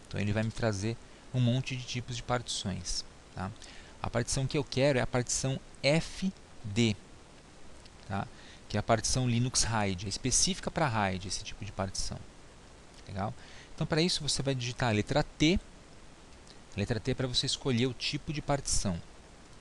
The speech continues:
Dá Enter, e agora ele pergunta qual o código hexadecimal do tipo de partição que você quer. Se você não lembrar, digite L maiúsculo pra listá-los. E veja que ele selecionou a partição um, tá?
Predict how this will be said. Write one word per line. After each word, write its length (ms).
Dá 160
Enter, 340
e 60
agora 220
ele 100
pergunta 580
qual 180
o 40
código 460
hexadecimal 880
do 100
tipo 240
de 80
partição 480
que 100
você 240
quer. 340
Se 100
você 160
não 120
lembrar, 360
digite 420
L 140
maiúsculo 540
pra 140
listá-los. 760
E 40
veja 200
que 80
ele 80
selecionou 440
a 40
partição 480
um, 260
tá? 200